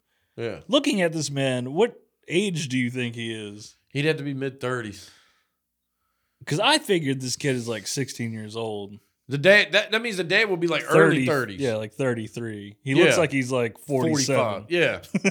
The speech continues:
Speaker 2: <laughs> Like,
Speaker 1: Like, get the fuck outta here, dude.
Speaker 2: he looks like he's been through some shit.
Speaker 1: Nah, man, he's a journalist.
Speaker 2: <laughs> He could be,
Speaker 1: He, he went
Speaker 2: yeah.
Speaker 1: to Nam and got fucking some shit. But no. Maybe he did go to Nam. That's why he had no problem
Speaker 2: He
Speaker 1: stabbing that
Speaker 2: could've.
Speaker 1: kid with the javelin.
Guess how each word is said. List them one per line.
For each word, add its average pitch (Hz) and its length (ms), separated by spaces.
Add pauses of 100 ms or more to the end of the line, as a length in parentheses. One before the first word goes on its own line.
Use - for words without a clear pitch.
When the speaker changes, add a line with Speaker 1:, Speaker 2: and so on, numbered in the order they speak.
(140)
Speaker 2:
<laughs> - 180
Like, 185 120
Speaker 1:
Like, 147 220
get 226 140
the 202 60
fuck 165 240
outta 127 220
here, 113 200
dude. 117 480
Speaker 2:
he 147 200
looks 208 200
like 180 140
he's 160 220
been 131 280
through 117 180
some 120 200
shit. - 420 (840)
Speaker 1:
Nah, 185 280
man, 160 300
he's 196 160
a 143 40
journalist. 156 540
Speaker 2:
<laughs> - 20
He 202 60
could 170 200
be, 151 80
Speaker 1:
He, 156 160
he 175 60
went 208 240
Speaker 2:
yeah. 196 60
Speaker 1:
to 190 60
Nam 190 340
and 139 100
got 160 240 (140)
fucking 170 540
some 165 120
shit. 214 420 (340)
But 156 400 (720)
no. 104 340 (120)
Maybe 233 240
he 311 100
did 320 220
go 247 100
to 208 80
Nam. 175 320
That's 180 160
why 208 160
he 202 80
had 214 100
no 220 120
problem 233 260
Speaker 2:
He 151 100
Speaker 1:
stabbing 190 260
that 143 60
Speaker 2:
could've. 123 140
Speaker 1:
kid 233 200
with 233 120
the 214 60
javelin. 185 560